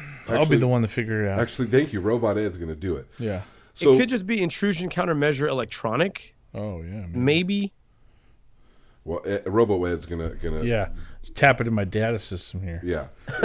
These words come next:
Speaker 2: <laughs> Robo Ed's a bioroid. In this universe, bioroids are basically robots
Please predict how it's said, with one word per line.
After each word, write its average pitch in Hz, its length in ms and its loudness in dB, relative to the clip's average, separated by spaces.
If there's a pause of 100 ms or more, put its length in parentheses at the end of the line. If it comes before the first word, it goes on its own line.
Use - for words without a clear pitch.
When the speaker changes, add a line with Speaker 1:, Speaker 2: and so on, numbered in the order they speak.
(280)
Speaker 2:
<laughs> - 40 -2
Robo 143 240 6
Ed's 131 240 4
a - 20 -6
bioroid. 85 560 0 (300)
In 139 140 2
this 165 220 0
universe, 113 480 0
bioroids 101 760 4
are 90 80 -2
basically 85 800 -2 (640)
robots 90 800 -4